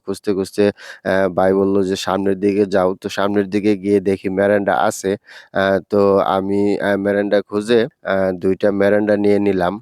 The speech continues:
আহ, তো মেরান্ডা নিয়ে ঠান্ডা নিয়ে, আহ, আবার, আহ, চলে যাচ্ছি অন্যদিকে, দেখা যাক আর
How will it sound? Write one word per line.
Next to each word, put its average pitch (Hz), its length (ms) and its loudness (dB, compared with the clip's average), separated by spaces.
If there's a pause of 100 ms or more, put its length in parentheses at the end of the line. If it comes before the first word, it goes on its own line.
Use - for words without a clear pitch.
আহ, 107 280 2
তো 113 120 2
মেরান্ডা 110 440 4
নিয়ে 110 380 2
ঠান্ডা 104 300 -2
নিয়ে, 107 260 -2
আহ, 98 640 0
আবার, 98 360 0
আহ, 98 400 0
চলে 107 240 0
যাচ্ছি 101 280 -2
অন্যদিকে, 98 500 0
দেখা 98 260 0
যাক 92 220 -2
আর 95 140 0